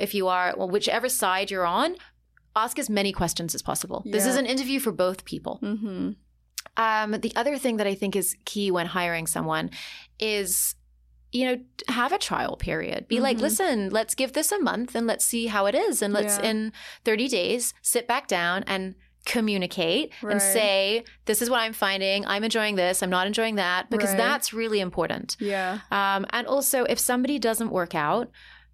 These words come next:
Speaker 1: it's got no reflection on either one of you. It
Speaker 2: Yeah.
Speaker 1: wasn't quite right. It wasn't quite right, the right fit.
Speaker 2: Right.
Speaker 1: And it's better to let someone go, uh, you know, if they decide to, it's not f-, working out, you'll
Speaker 2: Mm-hmm.
Speaker 1: find the right person that fits.
Speaker 2: Right.
Speaker 1: What's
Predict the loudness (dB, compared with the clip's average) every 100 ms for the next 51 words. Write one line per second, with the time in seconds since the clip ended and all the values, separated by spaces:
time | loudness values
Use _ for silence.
0 | _ -6 -6 -6 -2 0 0 -2 _ -2
1 | 2 4 2 0 -2 -2 -2 -2 -4 -6
2 | -6 -4 -2 -4 -4 -6 -8 -8 -4 0
3 | 2 2 2 0 -2 -6 -2 0 2 2
4 | 0 0 -2 -2 -2 0 -2 -4 -6 -2
5 | 0 0 0 2 2 0 -2 -4 -2 -2
6 | -2 -2 -2 0 2 0 0 0 2 4
7 | 4 2 -2 -6 -20 -20 _ -4 0 0
8 | 2 0 4 4 4 4 2 2 0 -2
9 | -2 0 -2 -2 -4 -2 -2 0 0 0
10 | 0 2 2 0 -2 -4 -4 -10 -6 -2
11 | -2 0 2 2 2 0 2 2 4 2
12 | 2 2 0 0 -2 -2 -4 -6 -2 0
13 | 0 -2 -2 0 -2 -4 -4 -2 0 0
14 | 0